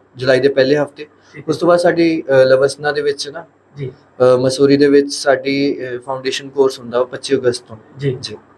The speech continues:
Speaker 2: ਤੇ ਤੈਅ ਹੋ ਜਾਊਗਾ ਨਾ ਸਾਰਾ?
Speaker 1: ਹਾਂਜੀ।
Speaker 2: ਕਿੱਥੇ ਜਾਣਾ?
Speaker 1: ਨਹੀਂ, ਕੇਡਰ ਐਲੋਕੇਸ਼ਨ ਜਦੋਂ ਸਾਡਾ ਫਾਊਂਡੇਸ਼ਨ ਕੋਰਸ ਖਤਮ ਹੋ ਜਾਂਦਾ ਵਾ,
Speaker 2: ਠੀਕ ਹੈ ਜੀ।
Speaker 1: ਲਗਭਗ ਤੀਹ ਨਵੰਬਰ ਤੱਕ, ਉਦੋਂ ਪਤਾ ਲੱਗ ਜਾਊਗਾ ਕਿ ਸਾਨੂੰ ਕਿਹੜੀ ਸਟੇਟ ਅਲਾਟ ਹੁੰਦੀ ਹੈ all
Speaker 2: ਠੀਕ।
Speaker 1: ਇੰਡੀਆ ਸਰਵਿਸਿਜ਼ ਦੇ ਵਿੱਚ।
Speaker 2: ਠੀਕ ਹੈ ਜੀ, ਬਹੁਤ ਬਹੁਤ ਮੁਬਾਰਕਾਂ ਸਾਡੇ ਵੱਲੋਂ ਫਿਰ ਵੀ ਤੁਹਾਨੂੰ again।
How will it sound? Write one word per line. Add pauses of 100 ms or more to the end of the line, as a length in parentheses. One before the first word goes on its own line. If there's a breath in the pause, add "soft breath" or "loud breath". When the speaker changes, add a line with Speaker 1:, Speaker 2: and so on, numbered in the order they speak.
(400)
Speaker 2:
ਤੇ (240)
ਤੈਅ
ਹੋ
ਜਾਊਗਾ
ਨਾ
ਸਾਰਾ? (100)
Speaker 1:
ਹਾਂਜੀ।
Speaker 2:
ਕਿੱਥੇ
ਜਾਣਾ? (520 soft breath)
Speaker 1:
ਨਹੀਂ,
ਕੇਡਰ
ਐਲੋਕੇਸ਼ਨ (200)
ਜਦੋਂ
ਸਾਡਾ
ਫਾਊਂਡੇਸ਼ਨ
ਕੋਰਸ
ਖਤਮ
ਹੋ
ਜਾਂਦਾ
ਵਾ,
Speaker 2:
ਠੀਕ
ਹੈ
ਜੀ। (260)
Speaker 1:
ਲਗਭਗ
ਤੀਹ
ਨਵੰਬਰ
ਤੱਕ,
ਉਦੋਂ
ਪਤਾ
ਲੱਗ
ਜਾਊਗਾ
ਕਿ
ਸਾਨੂੰ
ਕਿਹੜੀ
ਸਟੇਟ
ਅਲਾਟ
ਹੁੰਦੀ
ਹੈ
all
Speaker 2:
ਠੀਕ।
Speaker 1:
ਇੰਡੀਆ
ਸਰਵਿਸਿਜ਼
ਦੇ
ਵਿੱਚ।
Speaker 2:
ਠੀਕ
ਹੈ
ਜੀ,
ਬਹੁਤ
ਬਹੁਤ
ਮੁਬਾਰਕਾਂ
ਸਾਡੇ
ਵੱਲੋਂ
ਫਿਰ
ਵੀ
ਤੁਹਾਨੂੰ (260)
again।